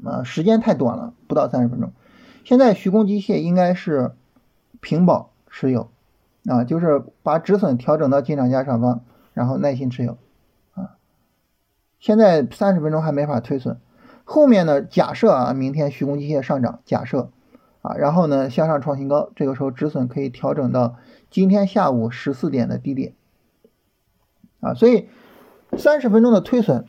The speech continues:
很慢的，很慢的，并没有那么快啊。然后呢，有朋友说这个，说昨天呢，看到一位听友说啊，他困惑于看不清股票的走势，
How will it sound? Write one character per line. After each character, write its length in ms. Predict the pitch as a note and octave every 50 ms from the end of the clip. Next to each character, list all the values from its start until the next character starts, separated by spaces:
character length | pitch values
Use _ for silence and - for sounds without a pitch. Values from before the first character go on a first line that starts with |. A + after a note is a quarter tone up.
| _ _
很 180 | - - - D3
慢 460 | C3+ C3 C3 C#3 D#3+ F#3 F3+ C#3+ B2+
的， 200 | B2+ - - - - _ _ _
很 140 | - D3 C#3
慢 240 | C#3+ E3 F3+ E3+ B2+
的， 120 | G#2+ A2
并 240 | - - G#3+ G#3+ D#3+
没 60 | E3
有 140 | F#3+ F#3+ D#3+
那 60 | D3+
么 120 | C3 B2+
快 300 | A#2+ - - D#3+ A2+ - - - - - - - _
啊。 240 | - - D3 D3 E3 - - _ _ - - - - - - _ _ _ _ _ _ _ _ _ _ _ _ _ _ _ _ _ _ _ _ _ _ _ _ _ _ _ _ _ _ _ _ _ _ _ _ _ _ _ _ _ _ _ _ _ _ _ _ _ _ _ _ _ _ _ _ _ _ _ _ _ _ _ _ _ _ _ _ _ _ _ _ _ -
然 140 | F#3 G#3
后 140 | A#3+ C#4 C4+
呢， 120 | A#3 G#3+ G#3
有 120 | G3 E3
朋 160 | C#3+ F#3 G3+
友 100 | G#3+ G#3+
说 200 | G3 - G#3+ G#3+
这 180 | G3+ G3+ F3+ D#3+
个， 440 | C#3+ C#3+ C3+ C3 B2+ B2 B2+ B2+ - _ _ _ _ _ _ _ _ _ _ _ _
说 300 | - - F#3 F#3+ F#3+ F#3
昨 220 | F#3+ - D3+ E3
天 220 | D#3+ - G3 F#3+
呢， 260 | F#3+ F#3 E3 D3 C#3 C#3
看 220 | - - F#3 E3
到 100 | E3 D#3
一 100 | D3+ D3
位 160 | D3+ D#3+ D#3
听 240 | - - - E3+ F3
友 180 | D#3 B2+ A#2 A#2+
说 200 | A#2+ C3+ C3 C3+
啊， 220 | C#3 B2+ A2+ A#2+
他 160 | A#2+ D3 C#3+
困 260 | C3+ - - F3+ D#3+
惑 180 | D#3 D#3 E3 D3+
于 160 | C#3 C3+ C#3
看 320 | C3 - - - D#3 C#3 B2+
不 60 | C3
清 320 | B2+ - D#3+ D#3+ E3 -
股 200 | - - - C3
票 160 | B2 C3+ D#3+
的 100 | D3+ D3+
走 200 | - - - -
势， 280 | - - C#3+ C#3+ -